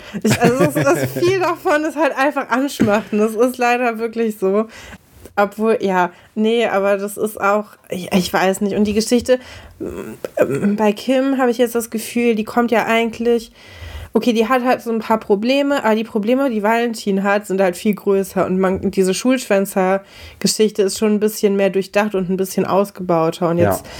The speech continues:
Speaker 1: hier, äh, konstruieren wir irgendwie so ein bisschen was.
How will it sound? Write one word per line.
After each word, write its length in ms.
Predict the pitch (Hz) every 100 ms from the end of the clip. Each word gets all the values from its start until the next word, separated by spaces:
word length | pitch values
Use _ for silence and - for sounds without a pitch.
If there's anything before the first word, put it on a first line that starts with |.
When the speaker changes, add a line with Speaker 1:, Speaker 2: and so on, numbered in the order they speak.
| - - - -
Speaker 1:
hier, 400 | 214 220 214 - - 104 110
äh, 300 | 180 156 113 117
konstruieren 640 | 208 208 - 240 226 254
wir 200 | 269 214
irgendwie 360 | 190 190 185 196
so 120 | 180
ein 100 | 175
bisschen 420 | 196 180 202 185
was. 280 | 185 190 220